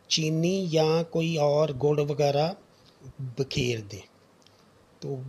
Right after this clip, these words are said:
वो बेतहाशा मक्खियाँ आएंगी। उसके बाद आप ऊपर spray कर दें, फिर बोरी को बदल के दूसरी तरफ कर लें, और ताकि वो फिर बार बार मक्खियाँ आएंगी, तो दो चार दफ़ा सुबह मारें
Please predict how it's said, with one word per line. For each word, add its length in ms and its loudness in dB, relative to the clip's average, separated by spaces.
वो 180 -2
बेतहाशा 800 2
मक्खियाँ 480 2
आएंगी। 400 0
उसके 220 -2
बाद 320 2
आप 220 4
ऊपर 240 -2
spray 400 0
कर 200 0
दें, 160 -8
फिर 100 2
बोरी 360 0
को 120 -2
बदल 380 2
के 160 0
दूसरी 460 -2
तरफ 360 0
कर 160 0
लें, 200 -2
और 120 4
ताकि 360 0
वो 460 -4
फिर 140 0
बार 420 2
बार 460 0
मक्खियाँ 480 -2
आएंगी, 280 0
तो 120 -2
दो 260 -2
चार 320 0
दफ़ा 320 -4
सुबह 360 0
मारें 380 -2